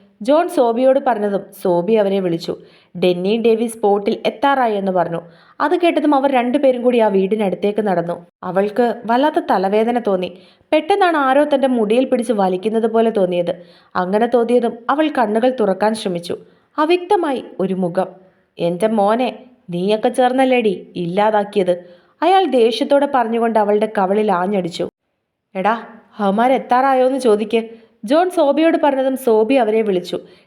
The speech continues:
ഡെന്നിയും ഡേവി സ്പോട്ടിൽ എത്താറായെന്നും പറഞ്ഞു. അത് കേട്ടതും അവർ രണ്ടുപേരും കൂടി ആ വീടിനടുത്തേക്ക് നടന്നു. അകത്തൊരു മുറിയിൽ വെളിച്ചം കാണുന്നതല്ലാതെ അതിനെ ചുറ്റിപ്പറ്റി എങ്ങും ഒരു വെളിച്ചം പോലും ഇല്ലായിരുന്നു. ജോണും സോബിയും വെളിച്ചം കാണുന്ന മുറിയുടെ അടുത്തേക്ക് നടന്നു. "പറയടി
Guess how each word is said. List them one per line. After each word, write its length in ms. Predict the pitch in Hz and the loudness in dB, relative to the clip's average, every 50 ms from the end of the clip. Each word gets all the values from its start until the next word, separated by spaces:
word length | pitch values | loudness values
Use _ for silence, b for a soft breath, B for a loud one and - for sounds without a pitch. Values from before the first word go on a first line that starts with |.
| B | B
ഡെന്നിയും 420 | - 180 190 190 196 202 226 262 254 | -2 0 0 0 2 0 0 2 2
ഡേവി 220 | 247 254 247 262 247 | 2 2 2 0 -6
സ്പോട്ടിൽ 380 | 254 254 226 220 220 220 247 233 | -2 0 0 2 2 0 0 -2
എത്താറായെന്നും 640 | 220 220 - 226 233 240 240 220 214 214 220 220 214 | -2 0 0 0 2 2 2 0 0 0 -2 -2 -2
പറഞ്ഞു. 260 | 202 180 175 170 170 170 B B B B B B - | -2 -2 -2 -2 -6 -8 B B B B B B -2
അത് 140 | 294 320 370 | 0 2 2
കേട്ടതും 380 | 339 339 339 330 302 285 294 | 2 2 2 0 0 0 0
അവർ 140 | 277 262 269 269 | 0 0 0 0
രണ്ടുപേരും 540 | 262 247 233 247 254 285 285 269 254 254 247 | 0 0 0 0 -2 2 2 2 2 2 0
കൂടി 160 | 247 254 247 | 0 2 2
ആ 80 | 233 220 | 2 2
വീടിനടുത്തേക്ക് 720 | 220 208 208 196 190 220 226 226 202 190 196 208 202 208 233 | 2 0 0 0 0 -2 -2 0 -2 -2 -2 -4 -4 -4 -4
നടന്നു. 320 | 202 190 170 175 170 170 - b b b b b b b b | -4 -4 -4 -4 -6 -8 -12 b b b b b b b b
അകത്തൊരു 420 | 202 220 220 320 320 320 370 359 | -4 -2 -2 -2 0 0 0 2
മുറിയിൽ 340 | 330 311 311 277 294 285 294 269 | 2 0 2 2 2 2 2 2
വെളിച്ചം 380 | 247 226 220 220 226 277 285 269 | 2 2 0 0 -2 -2 0 0
കാണുന്നതല്ലാതെ 640 | 277 254 240 240 247 247 233 226 214 214 208 208 190 - - | 2 0 0 0 0 2 2 4 2 2 2 2 0 0 -2
അതിനെ 240 | 185 180 175 190 214 | -6 -4 -2 -2 -4
ചുറ്റിപ്പറ്റി 540 | 220 - 220 202 - 226 - 262 - - 254 | -4 -4 -8 -8 -8 -4 -2 -2 -2 0 0
എങ്ങും 320 | 226 220 240 247 277 - - - | 0 0 0 -2 -2 -4 -4 -2
ഒരു 160 | - 247 277 | 0 0 0
വെളിച്ചം 380 | 311 294 254 226 226 233 277 254 | 2 0 0 0 0 -2 -2 2
പോലും 220 | 240 269 262 247 220 196 | 2 2 2 2 0 0
ഇല്ലായിരുന്നു. 380 | 185 180 180 180 180 180 180 180 b b b b b b b b b | 0 0 -2 -2 -4 -6 -8 -10 b b b b b b b b b
ജോണും 320 | 185 208 208 214 220 247 240 | 2 4 4 4 2 0 0
സോബിയും 300 | 269 254 214 247 254 254 | 0 -2 0 0 0 2
വെളിച്ചം 360 | 226 214 214 214 220 269 254 | 2 2 0 2 0 0 0
കാണുന്ന 260 | 254 240 233 233 233 226 220 | 0 0 0 0 0 0 0
മുറിയുടെ 300 | 202 196 202 208 220 240 | 0 0 0 0 0 0
അടുത്തേക്ക് 400 | 220 202 196 - 202 196 196 202 196 | 0 -2 -2 -4 -6 -4 -4 -2 -2
നടന്നു. 260 | 185 175 175 175 - - b b b b b b b _ - | -2 -2 -4 -6 -8 -12 b b b b b b b _ -4
"പറയടി 420 | 214 185 180 196 202 220 226 262 | -2 -2 0 0 -2 0 -2 -2